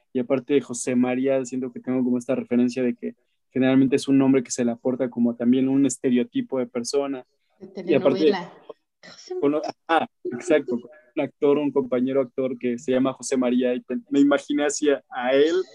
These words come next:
Speaker 1: interpretando este personaje, ¿no? O siendo este personaje.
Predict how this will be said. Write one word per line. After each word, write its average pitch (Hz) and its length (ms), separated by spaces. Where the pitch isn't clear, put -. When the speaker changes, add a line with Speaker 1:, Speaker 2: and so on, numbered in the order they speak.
Speaker 1:
interpretando 139 680
este 139 200
personaje, 135 800
¿no? 135 180
O 139 100
siendo 165 340
este 151 140
personaje. 139 540